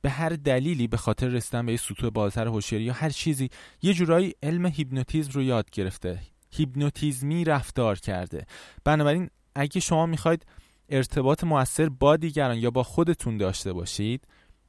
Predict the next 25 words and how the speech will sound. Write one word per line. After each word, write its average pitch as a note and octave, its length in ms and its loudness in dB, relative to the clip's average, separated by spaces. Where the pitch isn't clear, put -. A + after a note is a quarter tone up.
علم G3 160 2
هیپنوتیزم C#3 580 0
علمیه C#3+ 200 -2
که C#3 100 -4
برای A#2 140 0
شما B2+ 160 -2
مؤثره. G2 500 -2
ببینید، G3 320 2
ما E3+ 160 2
وقتی F3 300 -2
که F3+ 140 -6
درباره C#3 420 2
خودشناسی B2+ 760 0
و، C#3+ 200 2
اه، F#2 220 -4
یا G#2+ 220 -2
بحثایی A2+ 380 -2
که B2 100 -4
حالا A#2 100 -4
توی B2 140 -2
دوره A2+ 300 0
متافیزیک A2 600 -4
موازی G2+ 340 0
با A2+ 100 -2
همین A2 420 -4